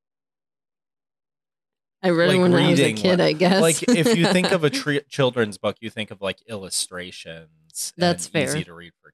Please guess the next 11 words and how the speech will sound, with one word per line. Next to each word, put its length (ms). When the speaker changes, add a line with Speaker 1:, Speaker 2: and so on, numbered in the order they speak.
Speaker 2:
kids. 140
Speaker 1:
Not 200
like 180
a 40
book 240
book. 180
Speaker 2:
Yes, 580
that's 320
the 100
point 280
I'm 60